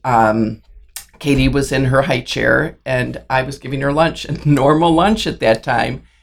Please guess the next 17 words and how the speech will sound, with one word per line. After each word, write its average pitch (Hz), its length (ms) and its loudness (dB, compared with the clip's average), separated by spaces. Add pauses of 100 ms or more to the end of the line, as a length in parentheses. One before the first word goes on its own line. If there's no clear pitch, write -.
(140)
Katie 143 360 -2
just 131 460 -10
loved 127 720 -2
hot 120 300 -6
dogs. - 480 -12
And 135 140 -10
so, 135 520 2 (540)
um, 123 480 -2 (320)
she, 156 760 0 (440)
uh, 110 420 -2 (520)
was 147 200 -2
having 139 340 0
her 131 160 -2
lunch - 600 -2 (320)
hot 175 280 -2
dog, 120 380 -4 (500)
and, 139 640 2